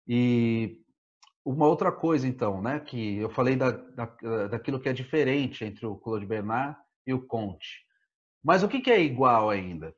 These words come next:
E é isso que incomoda o, o, o Canguilhem. É que há ainda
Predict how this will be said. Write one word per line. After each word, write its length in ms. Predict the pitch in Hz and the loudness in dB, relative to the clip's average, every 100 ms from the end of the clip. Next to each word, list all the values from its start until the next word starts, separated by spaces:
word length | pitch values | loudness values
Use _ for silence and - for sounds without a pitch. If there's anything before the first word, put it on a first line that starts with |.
| - | -6
E 80 | 110 | -2
é 60 | |
isso 180 | 135 143 | 0 -2
que 100 | 185 | -6
incomoda 680 | 175 170 131 104 92 85 82 | -4 -2 -2 -2 -4 -8 -12
o, 160 | - 101 - - | -10 -10 -12 -14
o, 560 | 101 95 90 85 82 | -12 -10 -10 -10 -10
o 40 | 95 | -8
Canguilhem. 520 | 110 101 98 85 82 - - - | -6 -6 -6 -10 -14 -20 -12 -2
É 120 | 147 | -2
que 400 | - 240 233 - _ - | 0 -2 -2 -6 _ 2
há 440 | 185 240 269 202 | 6 6 6 6
ainda 520 | 220 175 185 208 233 | 6 2 0 0 0